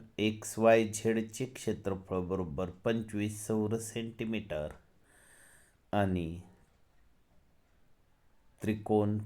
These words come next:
पीक्यूआर चे क्षेत्रफळ बरोबर चार चौरस सेंटीमीटर, तर एक्स वाय पी क्यू बरोबर किती? आणि उत्तर आहे पंचवीस चे वर्गमूळ पाच आणि चार चे वर्गमूळ दोन,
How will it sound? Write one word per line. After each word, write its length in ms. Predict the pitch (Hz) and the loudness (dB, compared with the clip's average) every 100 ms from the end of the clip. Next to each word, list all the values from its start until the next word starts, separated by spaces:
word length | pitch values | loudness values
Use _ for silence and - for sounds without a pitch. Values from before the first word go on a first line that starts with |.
| - | -4
पीक्यूआर 720 | 110 110 110 - 120 - 113 113 | 0 0 0 -2 -2 6 6 6
चे 220 | 110 139 | 0 -6
क्षेत्रफळ 720 | - - 107 98 101 - 98 | -4 -6 -4 -4 -6 -4 -2
बरोबर 460 | 92 95 80 92 87 - | 0 0 0 -4 -4 -2
चार 260 | 117 113 113 | 2 4 2
चौरस 540 | - 110 104 101 101 | 0 -2 0 -2 -4
सेंटीमीटर, 840 | 107 104 107 104 107 104 92 85 78 - _ _ _ - - - _ - | -2 -2 -2 -4 -4 -2 0 0 -2 -12 _ _ _ -20 -20 -20 _ 4
तर 220 | 107 104 101 - | 6 8 6 0
एक्स 360 | 110 110 - 113 | 0 0 -2 4
वाय 260 | 113 123 123 - - | 6 6 0 -8 -8
पी 120 | 113 110 107 | -4 -4 -2
क्यू 240 | 101 87 85 - _ - - - _ _ _ _ - | -4 -4 -6 -16 _ -20 -20 -20 _ _ _ _ -4
बरोबर 540 | 95 98 87 92 92 | 0 2 2 4 4
किती? 640 | 92 120 110 98 76 80 - - - _ _ - | 4 -4 -4 -2 -4 -8 -14 -20 -20 _ _ -8
आणि 200 | 95 95 95 | -6 -6 -8
उत्तर 340 | 95 - 110 | -2 4 6
आहे 300 | 107 104 78 73 - - | 6 2 -8 -12 -18 -6
पंचवीस 560 | 92 98 90 98 110 107 | -2 -2 -4 -4 -4 -4
चे 140 | 117 | -2
वर्गमूळ 520 | 110 101 92 95 92 92 - | 0 0 -2 -2 -2 -4 2
पाच 360 | 101 95 95 - - - _ - - - - - - | 4 4 2 -10 -16 -20 _ -20 -20 -20 -20 -20 -6
आणि 240 | 92 90 90 - | -4 -2 -6 2
चार 240 | 104 95 | 6 6
चे 200 | 87 - | 4 -2
वर्गमूळ 600 | 104 101 90 90 92 90 | 0 0 -2 -2 0 -2
दोन, 400 | 82 104 92 78 | 2 2 4 0